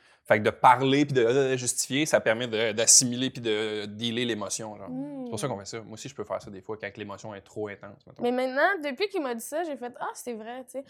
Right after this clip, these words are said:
Speaker 1: Hmm.
Speaker 2: Parce que moi, c'est que j'avais l'impression que je me faisais chicaner.
Speaker 1: Ouais.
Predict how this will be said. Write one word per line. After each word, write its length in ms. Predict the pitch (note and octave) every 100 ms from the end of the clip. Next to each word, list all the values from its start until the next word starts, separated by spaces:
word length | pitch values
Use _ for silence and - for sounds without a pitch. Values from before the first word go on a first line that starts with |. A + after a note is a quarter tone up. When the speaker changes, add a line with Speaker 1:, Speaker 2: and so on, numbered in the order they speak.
| -
Speaker 1:
Hmm. 120 | G#3+
Speaker 2:
Parce 160 | C#4 C#4
que 60 | C#4
moi, 120 | E4+ A4
c'est 120 | F4
que 60 | B3+
j'avais 260 | B3 A#3 A#3+
l'impression 420 | B3 B3 A#3 C#4
que 60 |
je 40 | C4
me 120 | A3+
faisais 240 | A#3+ A#3+
chicaner. 480 | A#3+ - A3 A3 B3 _ -
Speaker 1:
Ouais. 180 | G#2+